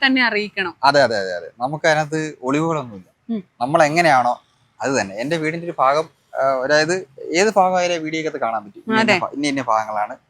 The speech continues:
Speaker 1: കൃഷ്ണ വരുന്നയൊക്കെ മുൻവശമാണ്.
Speaker 2: ആ, അത് ഞാൻ കിടക്ക-, കിടക്കുന്ന റൂമാണ്.
Speaker 1: ആ, ആ.
Speaker 2: <laughs> ഇപ്പൊ ഞാൻ കിടക്കുന്ന റൂമിലാണ് ഫുൾ ടൂൾസ്,
Speaker 1: ആ.
Speaker 2: പിന്നെ അത് സെറ്റ് ചെയ്യുന്ന സാധനങ്ങള്.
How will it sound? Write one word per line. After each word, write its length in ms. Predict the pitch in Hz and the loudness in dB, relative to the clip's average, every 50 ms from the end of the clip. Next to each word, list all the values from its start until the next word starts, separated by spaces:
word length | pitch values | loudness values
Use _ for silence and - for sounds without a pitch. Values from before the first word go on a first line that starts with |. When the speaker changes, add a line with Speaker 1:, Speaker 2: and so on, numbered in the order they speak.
| _ _ _ _ _ _ _ - 339 | _ _ _ _ _ _ _ 0 0
Speaker 1:
കൃഷ്ണ 260 | 339 - - 381 427 | 0 2 2 4 4
വരുന്നയൊക്കെ 460 | 427 403 370 359 349 359 339 330 339 349 | 6 6 6 6 6 4 4 4 4 2
മുൻവശമാണ്. 720 | 339 302 269 269 269 269 262 - - 254 214 - 131 131 | 2 4 2 4 4 4 2 4 4 6 8 8 8 8
Speaker 2:
ആ, 80 | 135 | 8
അത് 80 | 147 190 | 6 6
ഞാൻ 260 | 202 185 180 214 214 | 8 6 6 6 6
കിടക്ക-, 200 | 208 196 202 202 | 6 4 6 6
കിടക്കുന്ന 340 | 190 190 202 220 220 214 208 | 4 4 6 4 2 0 -2
റൂമാണ്. 360 | 180 170 180 190 180 151 117 | -4 -4 -2 -2 -2 -2 -2
Speaker 1:
ആ, 220 | 98 - - 247 | -6 -10 -2 2
ആ. 20 | 240 | 4
Speaker 2:
<laughs> 380 | 214 170 226 - 131 110 - _ _ _ _ | 4 4 4 2 0 -2 -4 _ _ _ _
ഇപ്പൊ 200 | _ _ - 165 | _ _ 0 0
ഞാൻ 220 | 160 151 160 185 | 4 4 4 6
കിടക്കുന്ന 260 | 190 180 180 196 196 190 | 6 4 4 4 2 0
റൂമിലാണ് 460 | 180 175 185 196 190 175 170 180 180 | 0 0 0 0 2 2 2 2 0
ഫുൾ 260 | - 196 160 170 156 151 | -4 -4 -6 -6 -4 -4
ടൂൾസ്, 280 | 151 156 151 - - | -4 -4 -4 -4 -8
Speaker 1:
ആ. 440 | 156 151 _ _ _ _ _ _ - | -12 -12 _ _ _ _ _ _ -4
Speaker 2:
പിന്നെ 140 | 220 202 143 | 0 4 4
അത് 160 | 135 143 156 | 6 6 4
സെറ്റ് 280 | 156 - 135 131 - 170 | 4 2 0 0 2 0
ചെയ്യുന്ന 180 | 170 165 156 | 0 0 0
സാധനങ്ങള്. 480 | 151 143 123 135 139 147 143 139 139 135 | -2 0 0 0 0 0 -4 -6 -10 -10